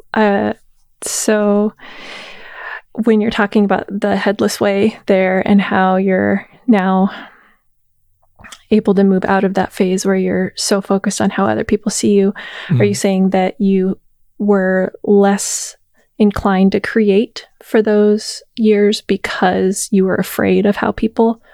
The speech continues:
Speaker 1: would see your creations or hear your music or afraid of judgment?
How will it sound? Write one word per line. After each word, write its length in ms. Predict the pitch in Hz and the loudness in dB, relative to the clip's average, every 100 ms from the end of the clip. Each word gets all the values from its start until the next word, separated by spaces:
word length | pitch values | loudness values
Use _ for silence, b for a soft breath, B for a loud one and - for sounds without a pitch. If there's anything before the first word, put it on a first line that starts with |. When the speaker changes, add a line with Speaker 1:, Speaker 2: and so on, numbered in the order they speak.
| b b - | b b -2
Speaker 1:
would 160 | 214 | -2
see 220 | - - | 0 0
your 200 | 196 226 | 2 2
creations 760 | 233 262 262 269 - 294 311 - - | 0 0 0 0 0 -4 -6 -10 -4
or 100 | 190 | -4
hear 280 | - 202 196 | 0 0 4
your 160 | 208 | 4
music 600 | 220 226 240 240 233 - | 6 4 2 -2 -2 -2
or 460 | 202 185 185 185 _ 208 | 0 0 0 -4 _ -6
afraid 300 | - 202 196 | 0 0 0
of 120 | 185 | -2
judgment? 480 | - 180 - 269 | -2 -2 0 -2